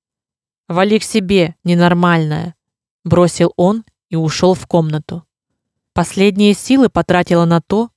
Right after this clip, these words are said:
чтобы толкнуть дверь и спрятаться за ней. Ввалившись в комнату,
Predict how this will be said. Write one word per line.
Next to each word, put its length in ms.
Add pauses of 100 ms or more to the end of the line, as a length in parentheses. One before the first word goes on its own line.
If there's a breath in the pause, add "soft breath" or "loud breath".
(100)
чтобы 400
толкнуть 500
дверь 420
и 60
спрятаться 560
за 160
ней. 360 (680)
Ввалившись 680
в 100
комнату, 640